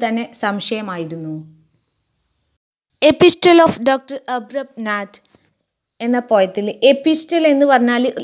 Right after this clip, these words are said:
ലെറ്റർ എന്നാണ്. പോപ്പ് അദ്ദേഹത്തിൻ്റെ ഫ്രണ്ടായ ജോൺ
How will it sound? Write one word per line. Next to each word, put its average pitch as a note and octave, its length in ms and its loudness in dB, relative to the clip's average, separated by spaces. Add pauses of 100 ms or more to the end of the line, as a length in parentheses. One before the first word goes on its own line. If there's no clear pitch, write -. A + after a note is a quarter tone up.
(120)
ലെറ്റർ B3 480 4
എന്നാണ്. E3 440 -4 (720)
പോപ്പ് C#4 320 4 (140)
അദ്ദേഹത്തിൻ്റെ C4+ 540 2
ഫ്രണ്ടായ B3+ 480 2 (220)
ജോൺ C4 180 0